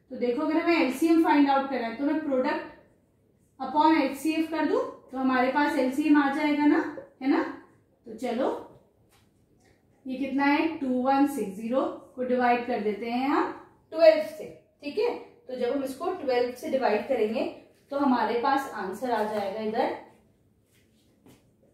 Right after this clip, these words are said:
हम्म, answer will be one hundred and eighty, ठीक है, क्लियर है। तो इसका मतलब आपका उन दोनों नंबर्स का एलसीएम जो आ जाएगा वो वन एटी आ जाएगा, क्लियर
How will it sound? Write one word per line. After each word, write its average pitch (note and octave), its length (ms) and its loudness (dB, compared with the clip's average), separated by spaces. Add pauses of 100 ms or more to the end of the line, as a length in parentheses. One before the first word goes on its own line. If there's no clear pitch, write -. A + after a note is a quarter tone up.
(880)
हम्म, C4 480 0 (500)
answer A3+ 360 -6
will G#3+ 180 -2
be F#4 160 0 (420)
one B3 200 2
hundred A3+ 280 0
and - 360 0
eighty, - 400 -8 (500)
ठीक C4+ 160 -8
है, A#4+ 160 -2
क्लियर D4 280 2
है। A#4+ 140 -2 (300)
तो C#4 80 -8
इसका D#4 220 -6
मतलब C#4 320 0
आपका C#4 300 0
उन D4 120 6
दोनों C4+ 220 0
नंबर्स A#3+ 380 -2
का D4+ 100 -6
एलसीएम C#4 460 0
जो C4+ 100 0
आ G#3+ 180 2
जाएगा G3 380 0 (360)
वो D4 140 0
वन C4 280 2
एटी G#3 240 -8
आ - 100 -8
जाएगा, - 440 -20 (420)
क्लियर C#4 140 -2